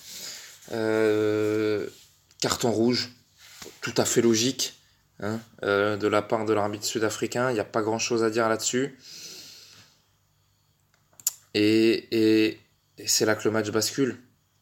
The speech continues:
tout simplement. C'est là que le match bascule parce que à, à quatorze contre quinze,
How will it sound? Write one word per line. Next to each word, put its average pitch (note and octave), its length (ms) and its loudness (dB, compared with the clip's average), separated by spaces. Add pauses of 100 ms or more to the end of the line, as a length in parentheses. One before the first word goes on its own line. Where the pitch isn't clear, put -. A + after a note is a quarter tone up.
tout - 80 -16
simplement. A#2 500 -2 (840)
C'est - 160 -4
là G#2+ 80 4
que G#2+ 120 -2
le A2+ 60 2
match G#2+ 160 2
bascule B2 420 0
parce A#2 180 0
que A2+ 240 4
à, G#2 280 6
à - 180 0
quatorze A2+ 420 0
contre A#2+ 320 -2
quinze, B2 560 0